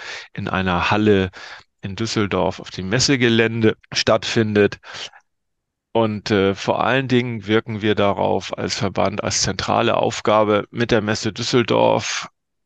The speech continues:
die uns, äh, da sehr unterstützt, alle zwei Jahre den internationalen A und A-Kongress zu organisieren.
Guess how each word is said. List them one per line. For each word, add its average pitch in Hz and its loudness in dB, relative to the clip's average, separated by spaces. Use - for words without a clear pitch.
die 117 -2
uns, 101 -2
äh, 104 2
da 107 2
sehr 110 2
unterstützt, 101 -4
alle 113 0
zwei 101 0
Jahre 101 2
den 101 -4
internationalen 95 -2
A 95 0
und 95 -4
A-Kongress - -6
zu 101 -8
organisieren. 95 -2